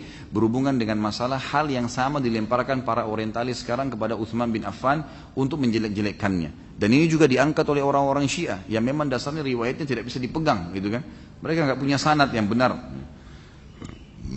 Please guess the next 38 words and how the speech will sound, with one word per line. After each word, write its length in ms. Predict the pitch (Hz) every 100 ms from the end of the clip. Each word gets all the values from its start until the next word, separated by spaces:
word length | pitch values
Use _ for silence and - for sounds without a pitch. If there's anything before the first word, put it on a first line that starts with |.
| 65 - -
Dan 160 | 139 139
saya 160 | 156
sarankan, 480 | 151 131 127 127 156
mungkin 160 | 139 147
saya 160 | 156
tidak 240 | 143 104 107
bisa 160 | 131
rincikan 400 | 113 104 123 120
panjang 240 | 107 107 104
lebar 240 | 113 107
di 80 | 101
sini, 160 | 139 156
Anda 160 | 160
kembali 400 | 139 127 131 131
kepada 160 | 113 101
ceramah 320 | 107 101 101
saya 160 | 98 113
tentang 220 | 104 95
Uthman 180 | 123 113
bin 100 | 101
Affan 240 | 98 147 143
atau 160 | 127
kembali 320 | 113 113 123
kepada 160 | 113 104
buku 240 | 107 113
yang 80 | 120
berbicara 400 | 101 101 117 113
tentang 240 | 95 98 98
beliau, 320 | 104 120 165 - - -
sahabat-sahabat 800 | - 104 117 120 101 110 110 104
Rasulullah 480 | 101 - 117 107 95
sallallahu 160 | 104
alaihi 80 | 95
wasallam, 160 | 135 131
terbitan 360 | 104 104 117 107
pustaka 480 | 104 - 87 120 147 - - - -
Ibnu 320 | 107 107 101
Katsir. 400 | 98 117 92